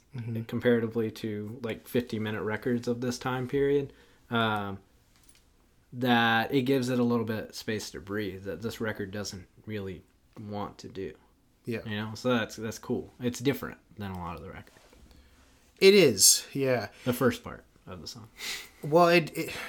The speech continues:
Speaker 1: you know, it, when you say it sounds unfinished, it does, now that I think about it. And I think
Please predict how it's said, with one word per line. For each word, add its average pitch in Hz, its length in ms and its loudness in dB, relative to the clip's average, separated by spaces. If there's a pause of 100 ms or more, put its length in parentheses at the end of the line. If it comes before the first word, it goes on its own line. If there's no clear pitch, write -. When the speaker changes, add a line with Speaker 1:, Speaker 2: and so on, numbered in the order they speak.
(100)
Speaker 1:
you 151 160 6
know, 156 200 12
it, 151 140 6
when 147 200 4
you 156 100 4
say 165 300 12
it 143 80 6
sounds 139 240 6
unfinished, 151 420 2
it 123 100 0
does, 151 420 6
now 139 160 8
that 135 80 6
I 135 40 4
think 156 180 4
about 131 240 4
it. 131 100 0
And 135 100 2
I 143 80 6
think 170 460 2